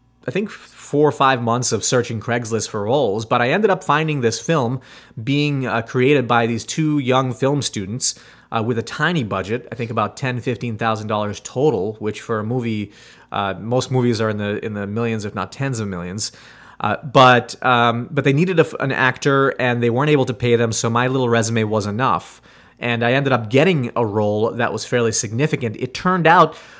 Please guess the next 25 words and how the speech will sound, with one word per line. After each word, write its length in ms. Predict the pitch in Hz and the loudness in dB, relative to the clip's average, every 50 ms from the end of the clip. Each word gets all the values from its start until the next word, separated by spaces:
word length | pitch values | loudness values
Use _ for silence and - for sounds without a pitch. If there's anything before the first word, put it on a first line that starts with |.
| - - | -4 0
that 180 | - 131 131 - | 0 0 4 6
those 260 | 156 156 175 156 127 | 6 6 6 6 4
guys 340 | 127 151 156 165 165 160 131 | 4 6 6 6 6 6 4
were 120 | 135 131 | 4 2
actually 320 | 135 147 - - 151 139 | 2 2 0 0 -2 -2
pretty 300 | 123 - - - 208 196 | -2 -2 -4 -4 -2 -2
good 260 | 156 127 131 175 190 175 | 0 4 4 4 6 6
at 100 | 151 135 | 4 4
what 200 | 139 143 135 - | 4 2 2 2
they 120 | 123 117 | 0 -2
did, 380 | 110 107 151 170 180 165 143 120 | 0 0 0 4 4 4 4 4
and 120 | 113 117 | 2 0
even 260 | - 165 170 175 175 156 | -2 -2 0 0 2 2
with 160 | 143 131 - | 2 2 0
a 40 | - | 0
ten 260 | - 160 151 147 131 | 0 0 -2 0 0
thousand 340 | - 143 135 135 120 123 120 | 2 2 2 2 2 0 0
dollar 260 | 123 117 110 104 101 | 2 2 2 2 0
budget, 420 | 95 95 143 175 156 123 113 110 | 0 0 0 2 2 0 0 0
they 120 | - 120 113 | 0 -2 -2
created 400 | - - 123 120 131 147 139 113 | -2 -2 0 2 2 2 2 0
a 80 | 107 | -2
film 340 | 104 - - 147 143 135 117 | -4 -2 0 0 0 0 0
that 220 | 107 110 104 - | -2 -2 -2 -4
looked 480 | 120 123 127 156 190 185 147 - - - | -4 0 2 4 4 4 2 0 -8 -16